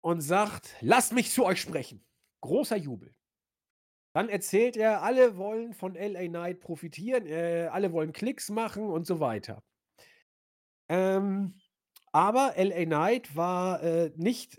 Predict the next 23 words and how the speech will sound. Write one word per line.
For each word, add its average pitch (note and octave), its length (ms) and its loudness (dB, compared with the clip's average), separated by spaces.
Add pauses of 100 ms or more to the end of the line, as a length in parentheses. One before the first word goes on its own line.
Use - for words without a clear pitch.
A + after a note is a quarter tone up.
im F3+ 340 2
Titelgeschehen C3+ 720 2
dabei. A#2+ 540 2 (800)
Und E3 220 4
das D3+ 100 0
ist F3+ 140 -4
nicht E3 140 0
gut, A#3+ 280 2
der E3+ 160 4
U-S-Titel F#3+ 480 0
ist C#3 80 -2
in D#3+ 100 2
großer F3 300 2
Gefahr. D3 640 0 (680)
Und E3+ 300 4
ich D3 160 -8
werde F#3 240 4
jetzt F3 540 -2
künftig, F3+ 720 0
äh, D#3 60 -6
den D3+ 140 -2
Titel F3+ 280 -2
gewinnen. E3+ 480 2